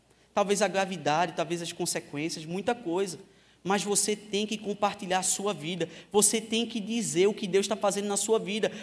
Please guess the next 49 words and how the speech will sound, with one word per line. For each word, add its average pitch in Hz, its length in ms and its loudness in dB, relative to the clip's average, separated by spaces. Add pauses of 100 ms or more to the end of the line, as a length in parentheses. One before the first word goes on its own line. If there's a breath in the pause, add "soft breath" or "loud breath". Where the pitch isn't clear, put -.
(200 loud breath)
Partilhe, 220 680 2
seja 226 360 8
um 226 60 2
doador. 208 600 6 (380 loud breath)
Veja 240 180 6
o 247 40 -2
que 254 80 -2
o - 60 -4
texto 226 240 0
diz, 170 220 -2
ó, 139 160 6 (240 loud breath)
"E 226 80 4
tudo 277 260 2
o - 20 -2
que 220 140 -2
fiz, 208 440 0
mostrei-lhe 190 1000 -2
que 196 120 0
mediante 202 400 0
trabalho 196 500 4
árduo 170 360 4
devemos 175 400 0
ajudar 180 320 0
os 190 140 -2
fracos, 165 520 0
lembrando 190 640 0 (400 loud breath)
as - 160 8
palavras 208 380 4
do 196 100 -4
próprio 220 320 2
Senhor 214 220 0
Jesus, 185 480 0
que 214 140 -2
disse: 175 420 -2 (160 loud breath)
'Há 185 160 8
maior 202 420 8
felicidade 185 800 2
em 180 100 0
dar 175 320 4
do 196 100 -2
que 208 140 -2
receber.'" 185 800 2
Então 240 240 2
você 247 240 4
passa 226 300 2
a - 20 0
ser 233 140 4
um 226 120 0
doador. 202 720 4